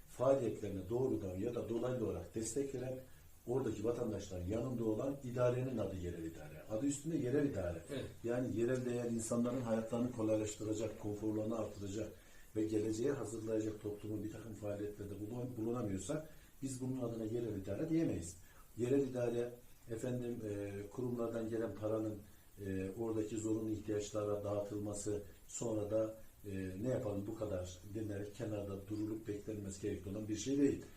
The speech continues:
Speaker 2: Evet.
Speaker 1: E, kaynak oluşturacağız. Yatırımla ilgili kaynak oluşturacağız. Yapacağımız hizmetlerle ilgili kaynak oluşturacağız.
Speaker 2: Girişim.
Speaker 1: E, kesinlikle hem,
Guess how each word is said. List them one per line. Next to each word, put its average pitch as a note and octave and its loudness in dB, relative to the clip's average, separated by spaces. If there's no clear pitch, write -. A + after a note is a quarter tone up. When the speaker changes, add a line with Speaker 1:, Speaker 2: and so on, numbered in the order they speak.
Speaker 2:
Evet. C3 -4
Speaker 1:
E, F#2 -2
kaynak C#3+ 6
oluşturacağız. E2 -4
Yatırımla C3 2
ilgili B2 -2
kaynak B2 -2
oluşturacağız. A#2+ -2
Yapacağımız A#2 -2
hizmetlerle A2+ -4
ilgili A#2 -6
kaynak A#2 -2
oluşturacağız. B2 -2
Speaker 2:
Girişim. C#3 6
Speaker 1:
E, C#3 2
kesinlikle B2 2
hem, B2+ 0